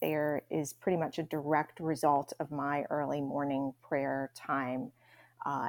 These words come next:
and the things that he reveals to me in that prayer time. I'm a visual person, and so I can very quickly scroll back through my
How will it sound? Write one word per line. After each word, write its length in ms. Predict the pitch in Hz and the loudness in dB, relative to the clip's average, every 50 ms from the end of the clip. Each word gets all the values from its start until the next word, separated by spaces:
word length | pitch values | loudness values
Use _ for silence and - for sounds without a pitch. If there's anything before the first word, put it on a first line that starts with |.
| - - | -2 -2
and 440 | - 147 139 139 135 139 139 - - | -2 0 0 0 0 -2 -2 -4 -2
the 80 | - 160 | -2 -2
things 360 | - - 135 151 156 156 - | 0 2 0 0 0 -2 -2
that 140 | - 143 - | -2 -2 -2
he 180 | - - 151 139 | -2 -2 -4 -2
reveals 500 | 143 151 143 139 131 139 151 147 - - | 0 -2 -2 0 0 0 0 0 -2 -10
to 140 | - - 151 | -10 -8 -6
me 360 | 143 143 143 143 143 139 135 - | -4 -4 -4 -4 -4 -4 -4 -4
in 120 | 151 143 | -4 -4
that 200 | 143 139 - _ | -4 -4 -6 _
prayer 200 | - 147 143 135 - | -2 -2 -2 -2 -4
time. 300 | - - 143 139 131 - | -4 -4 -2 -2 0 0
I'm 120 | 160 165 | 0 2
a 80 | 170 170 | 2 2
visual 460 | 151 135 151 156 139 139 147 151 147 | 2 2 0 0 0 2 0 0 -2
person, 480 | - - - 151 - - 156 151 147 143 | -2 0 -2 -2 0 0 -2 0 0 0
and 140 | 143 143 - | -2 -2 0
so 140 | 160 147 | 0 0
I 120 | - 143 151 | 2 0 -2
can 260 | - 160 156 143 139 | -2 -4 -6 -4 -2
very 240 | 147 139 139 139 131 | 0 0 0 0 -2
quickly 540 | _ - 151 - - - 143 139 135 135 - _ - - - - _ _ - | _ -6 -8 -8 -2 -2 0 0 0 -2 -4 _ -20 -20 -20 -20 _ _ -14
scroll 480 | - - - - - 151 151 147 147 | -12 -12 -12 -2 2 6 6 6 6
back 340 | - 147 139 143 143 - - | 6 4 4 4 2 -2 0
through 260 | - 156 147 147 147 | 2 4 4 4 2
my 320 | 156 147 147 147 156 160 | 0 0 2 2 2 0